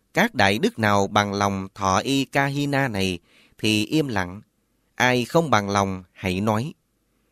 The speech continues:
Tăng đã bằng lòng thọ y Kahina xong, vì im lặng, tôi ghi nhận việc này như vậy. Khi thọ y xong, nên xếp lại bỏ vào rương, rải hoa lên trên, rồi từ thượng tọa trở xuống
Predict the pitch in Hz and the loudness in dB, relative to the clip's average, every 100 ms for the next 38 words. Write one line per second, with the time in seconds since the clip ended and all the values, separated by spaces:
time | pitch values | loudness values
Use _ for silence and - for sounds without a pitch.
0 | _ _ _ _ _ 143 151 151 147 - | _ _ _ _ _ 0 0 -2 -4 0
1 | 139 120 104 104 104 98 98 95 104 135 | 2 0 0 0 0 -2 -2 0 0 0
2 | 131 - 135 131 131 123 123 - 120 120 | 0 0 0 2 0 0 0 0 -2 -2
3 | 110 _ _ _ 107 113 113 143 156 104 | -6 _ _ _ 2 2 4 0 0 -2
4 | 92 107 _ _ _ - 151 156 143 156 | -4 -8 _ _ _ 2 4 4 2 0
5 | 120 98 101 110 104 - 104 101 98 123 | 2 0 -2 0 -2 0 -2 0 0 -2
6 | 151 95 90 98 _ _ _ _ _ _ | -2 -2 -4 -6 _ _ _ _ _ _
7 | _ _ _ _ _ - 135 131 - 110 | _ _ _ _ _ 0 2 2 0 0
8 | 95 - 120 - 117 113 - _ _ - | 0 2 -2 0 0 0 -6 _ _ -2
9 | 131 135 131 190 240 107 98 98 - 98 | 2 2 0 0 0 0 0 0 0 0
10 | 127 113 101 98 117 120 107 _ _ - | 0 0 0 2 0 -2 -6 _ _ 0
11 | 104 113 143 131 123 120 113 113 113 104 | 2 2 0 -2 0 0 0 0 0 -2
12 | - _ _ _ - 117 117 113 113 110 | -8 _ _ _ 0 2 2 2 0 0
13 | 113 107 117 101 101 107 101 113 - 123 | 0 -2 2 2 2 2 0 0 0 -2
14 | 175 | -4